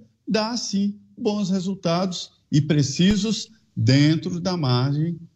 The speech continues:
de erro, né? Mas acontece que existem dados confusos no próprio censo que não foi atualizado.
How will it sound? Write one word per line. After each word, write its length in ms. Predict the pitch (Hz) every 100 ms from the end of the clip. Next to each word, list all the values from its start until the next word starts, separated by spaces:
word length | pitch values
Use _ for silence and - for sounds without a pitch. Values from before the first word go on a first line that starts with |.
| 127
de 160 | 160
erro, 360 | 175 139 101 92
né? 280 | 107 143 151 - _ _ _ -
Mas 140 | 214
acontece 800 | 233 233 151 160 170 131 - - -
que 80 | 180
existem 420 | 170 190 - 170
dados 460 | 110 135 165 123 -
confusos 800 | 131 - 151 202 156 95 - - _ _
no 120 | 277
próprio 520 | 185 175 202 220 247 214
censo 520 | - - 185 - 127
que 120 | 143
não 100 | 131
foi 180 | 127 123
atualizado. 760 | 127 113 117 98 101 85 -